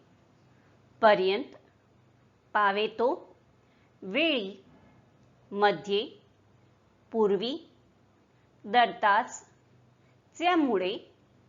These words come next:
च्या जोरावर, च्या अंतराने किंवा च्यानुसार होत आहे. बाईला आपण वाक्यात प्रयोग करून बघूया.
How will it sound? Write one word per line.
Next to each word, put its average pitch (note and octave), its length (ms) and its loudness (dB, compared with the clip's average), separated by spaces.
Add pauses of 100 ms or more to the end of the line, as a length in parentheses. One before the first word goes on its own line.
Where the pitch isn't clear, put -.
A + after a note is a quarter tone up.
(480)
च्या B3 240 4
जोरावर, F#3 600 0 (1040)
च्या D#4 180 4
अंतराने A3+ 960 0 (360)
किंवा G3 280 2 (400)
च्यानुसार F#4 720 2
होत G3+ 360 -6
आहे. A3+ 420 0 (1300)
बाईला G3 460 2
आपण F3+ 520 -2 (760)
वाक्यात C#4 460 -2
प्रयोग F4 280 0 (120)
करून E3+ 340 -4
बघूया. C4+ 480 0